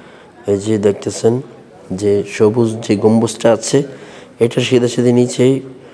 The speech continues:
রাসূল সাল্লাল্লাহু আলাইহি ওয়াসাল্লামের রওজা শরীফ। আমি এই যে মদিনাতে আছি এখন। এখন আমি, মানে,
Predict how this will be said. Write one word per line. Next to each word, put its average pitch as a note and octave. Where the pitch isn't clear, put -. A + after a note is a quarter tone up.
রাসূল B2+
সাল্লাল্লাহু -
আলাইহি A#2+
ওয়াসাল্লামের A2+
রওজা G#2
শরীফ। G#2
আমি G#2
এই G#2
যে A2
মদিনাতে G#2+
আছি -
এখন। -
এখন A#2
আমি, A#2+
মানে, G#2+